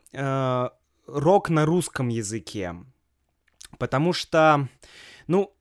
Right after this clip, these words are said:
э, в-, нам хотелось записывать альбомы на русском, нам хотел-, хотелось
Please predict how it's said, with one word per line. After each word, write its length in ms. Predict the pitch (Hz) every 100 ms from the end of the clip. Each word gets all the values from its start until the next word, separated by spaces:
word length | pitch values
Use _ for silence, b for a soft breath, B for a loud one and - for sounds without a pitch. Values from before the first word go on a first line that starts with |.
| -
э, 160 | - 151
в-, 680 | 180 180 139 135 135 131 151
нам 260 | 160 165 214
хотелось 440 | 185 170 202 165
записывать 540 | 139 160 190 180 170 -
альбомы 520 | 139 139 127 151 135
на 160 | 120 120
русском, 480 | 113 - - 95 110
нам 180 | 160
хотел-, 540 | 165 160 - 180 180 117
хотелось 560 | - 127 190 185 -